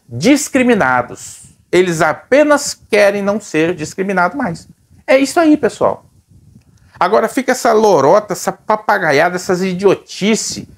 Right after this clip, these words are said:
dos religiosos. E você que está em uma religião, você é enganado por pastores, você dá dinheiro pra pastores, e você também entra na, na, na panelinha dos abobalhados. "Ah, ah, ai, que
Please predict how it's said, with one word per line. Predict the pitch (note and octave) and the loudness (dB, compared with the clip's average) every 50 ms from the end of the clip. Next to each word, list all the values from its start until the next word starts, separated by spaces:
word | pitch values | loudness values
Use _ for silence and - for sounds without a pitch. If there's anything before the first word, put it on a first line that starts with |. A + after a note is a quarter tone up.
| _ _ _ _ _ | _ _ _ _ _
dos | C#3 E3 E3+ | 0 0 2
religiosos. | D3 F#3 F3 E3 D3+ G#2+ A#2 B2+ C#3+ E3 F3 D3+ G#2+ G2+ - - - - _ _ _ _ _ _ _ _ _ _ - | 2 2 2 0 0 0 2 4 4 4 4 2 0 -4 -12 -18 -20 -20 _ _ _ _ _ _ _ _ _ _ -2
E | B3+ C4+ | 0 2
você | B3+ C4 B3 A#3 - - - - A3 G#3 G#3+ A#3 B3 - - _ _ | 4 4 2 2 0 -4 0 2 4 4 6 4 2 0 -6 _ _
que | - A#3 | -2 -2
está | A3+ - - - - D#3 C#3+ C3 B2+ | -2 -2 -2 -2 -2 0 0 0 0
em | B2 | 0
uma | B2+ C3+ | -2 -2
religião, | B2+ C#3+ D3 D3 E3 F3 F3+ G#3+ G#3+ A3+ A#3+ C#4 E4 D#4 - - - _ _ _ _ - | 0 0 0 0 0 2 2 2 4 4 2 0 -2 -8 -14 -20 -20 _ _ _ _ -2
você | A#3 A3 - - | -2 0 0 0
é | G3+ | 0
enganado | G3 F3+ E3+ D3+ C#3 C3 A#2+ A#2+ A#2+ A#2 G#2+ A#2 | 0 0 0 0 0 0 0 0 0 -2 -4 -4
por | - B2 A#2+ | -4 -4 -2
pastores, | - C#3 D#3 D#3+ - - - G#3+ A3 A3+ A3+ G#3 G3+ E3+ | 0 0 0 0 -2 0 2 4 4 4 2 0 -2 -4
você | B2+ B2+ - - C#3 | -6 -6 -4 -4 -2
dá | A#2+ B2 A#2+ | -2 -2 -2
dinheiro | A2+ A2+ A#2 B2 A#2+ | -2 -2 -2 -2 -2
pra | - - C#3+ | -2 -4 -2
pastores, | - - E3+ E3 - - F#3+ G#3 G#3 - - - - - | 0 -2 -2 -2 -2 -2 0 0 -2 -2 -8 -20 -10 -6
e | C#4+ | -2
você | B3+ C#4 C#4+ C#4 - | 0 0 0 0 0
também | D4+ - C4+ B3 G#3 A3 C4 D4 C4+ A3 - - _ _ - | 0 2 0 2 4 4 4 4 2 0 -4 -10 _ _ 0
entra | D4 D#4 D#4 D4+ C#4+ C4+ | 2 2 2 2 0 0
na, | C4 B3+ B3 B3 - | 2 2 0 0 -2
na, | G3 G3 G3 F#3+ F3 D#3+ | -2 -2 -2 -2 -2 -4
na | - F#3 F#3 F3+ | -2 -2 -2 0
panelinha | F3+ F#3+ F3+ F3+ E3+ F3 G#3+ C4+ C#4 | 0 -2 0 2 0 0 2 2 2
dos | C4 D4 D4+ B3+ | 2 2 2 0
abobalhados. | B3+ A#3+ B3 B3+ B3 C4+ C#4 C4 G3 G3 G3+ A3 G#3+ F#3 E3+ A3 | 2 2 2 2 4 4 2 4 4 4 4 4 4 4 4 4
"Ah, | B3 C4 C4+ C#4 C4 F3+ F3 G3+ A3 A3+ D4 D#4 G#3+ - | 4 4 2 0 0 2 2 2 2 0 -2 -6 -2 2
ah, | G#3+ A#3+ C4 C#4+ | 4 4 4 2
ai, | C4+ | 0
que | C4+ - D#4 | 0 0 -2